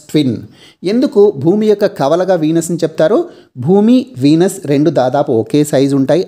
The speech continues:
and ఒకే మాస్ని కూడా కలిగి ఉంటాయి. So ఈక్వల్ సైజ్, ఈక్వల్ మాస్ అప్రాక్సిమేట్‌గా ఉండడం వల్ల భూమి యొక్క కవలగా వీనస్ని చెప్తారు.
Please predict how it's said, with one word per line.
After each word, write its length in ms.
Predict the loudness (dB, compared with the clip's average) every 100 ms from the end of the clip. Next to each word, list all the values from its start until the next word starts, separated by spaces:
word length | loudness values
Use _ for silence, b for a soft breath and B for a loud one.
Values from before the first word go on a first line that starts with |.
| -6
and 120 | -4
ఒకే 360 | -4 0 0
మాస్ని 560 | 2 0 0 -2 -2 -2
కూడా 140 | -2
కలిగి 280 | 0 -2 -4
ఉంటాయి. 320 | -10 -6 -8 -8 B B -6
So 60 | -6 0
ఈక్వల్ 360 | 0 2 0 0
సైజ్, 340 | 0 0 0
ఈక్వల్ 380 | -2 -2 0 0
మాస్ 260 | 0 -2 -2
అప్రాక్సిమేట్‌గా 680 | -2 -2 -2 -4 -6 -2 -2
ఉండడం 340 | -2 -4 -4
వల్ల 300 | -4 -4 -4 B B B B B
భూమి 400 | -12 0 0 2
యొక్క 200 | 0 0
కవలగా 540 | -4 -2 -2 0 2 0
వీనస్ని 480 | 0 -4 -4 -4 -6
చెప్తారు. 440 | -6 -4 -6 -6